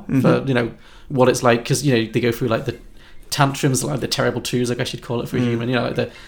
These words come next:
Speaker 2: they're throwing tantrums, and when they throw tantrums, they become the wolves, and they, you know, they're, they're scratching all the furniture and chewing everything, and it's just,
Speaker 1: Mm-hmm.
Speaker 2: like, a complete mess. And there's the great bit when she accidentally eats the, the, the cleaning fluid, is it, or something?
Speaker 1: Mm,
Speaker 2: Or the,
Speaker 1: something like that, yeah.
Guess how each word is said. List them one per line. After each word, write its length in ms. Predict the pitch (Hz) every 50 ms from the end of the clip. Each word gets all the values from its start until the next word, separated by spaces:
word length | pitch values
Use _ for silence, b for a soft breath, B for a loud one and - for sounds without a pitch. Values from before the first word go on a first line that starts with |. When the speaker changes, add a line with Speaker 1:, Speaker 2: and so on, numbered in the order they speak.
| B B B
Speaker 2:
they're 80 | - -
throwing 240 | - 143 123 123 120
tantrums, 440 | - 135 127 147 - 139 123 113
and 60 | 123 120
when 80 | 120
they 60 | 120
throw 140 | 113 - 120
tantrums, 420 | 113 - - - - - 135 117 -
they 80 | 135
become 320 | - - - - 120 113 110
the 80 | 113
wolves, 440 | 107 120 120 117 117 117 113 110 -
and 160 | 113 110 104 107
they, 220 | 117 120 123 b b b b b b b b -
you 80 | 120 120
know, 60 | 110
they're, 120 | 113 113
they're 240 | - - 110 104 - - - - -
scratching 500 | - - - - 127 - - - 143 123
all 100 | 113 110
the 60 | 110
furniture 480 | - - 123 117 117 123 151 - 135
and 100 | 117 113 113
chewing 240 | - - 127 117 110
everything, 400 | 107 - 120 - - 123 117 117
and 80 | 110 110
it's 100 | 107 135
just, 180 | 131 123 131 135
Speaker 1:
Mm-hmm. 200 | - 113 113 -
Speaker 2:
like, 20 | -
a 60 | -
complete 320 | - - 113 - 123 -
mess. 300 | 120 117 117 117 - -
And 120 | - - 139 b b b b b b b b b b b b -
there's 140 | - 143 -
the 80 | -
great 260 | 143 151 147 135 - -
bit 140 | 139 131 127
when 120 | 123 117 110
she 520 | - - - 120 113 113 110 104 104 - - -
accidentally 420 | 135 139 - - 127 117 113 117
eats 260 | - 120 120 - - -
the, 520 | - 120 120 117 113 110 110 110 110 107 - - - - - - - - - - - - - - - -
the, 200 | - - - 143
the 120 | - - 143
cleaning 300 | - - 139 147 170 165
fluid, 320 | 165 180 185 185 190 190
is 100 | 202 208
it, 60 | 226 220
or 60 | 214
something? 240 | - - - - 233
Speaker 1:
Mm, 60 | 165
Speaker 2:
Or 20 | 127
the, 80 | 127
Speaker 1:
something 220 | 123 - 139 127 117
like 120 | 113 113
that, 180 | 120 120 123 -
yeah. 220 | 131 127 123 123